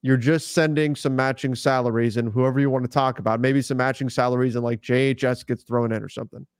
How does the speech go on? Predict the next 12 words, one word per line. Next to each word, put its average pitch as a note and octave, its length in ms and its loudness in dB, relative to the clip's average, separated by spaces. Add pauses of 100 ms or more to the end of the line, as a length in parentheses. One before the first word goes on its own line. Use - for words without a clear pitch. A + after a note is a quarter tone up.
(1500)
Would A#2+ 140 -2
you A#2+ 60 -2
do C#3 200 2
that G3+ 260 -2 (460)
for G3 80 -10
Zach D3 260 0
LaVine? D#3+ 300 -6 (2500)
Because B2+ 360 2
that G3 280 4
could G3+ 200 2
be, F#3 200 4
that's, F#3+ 400 -2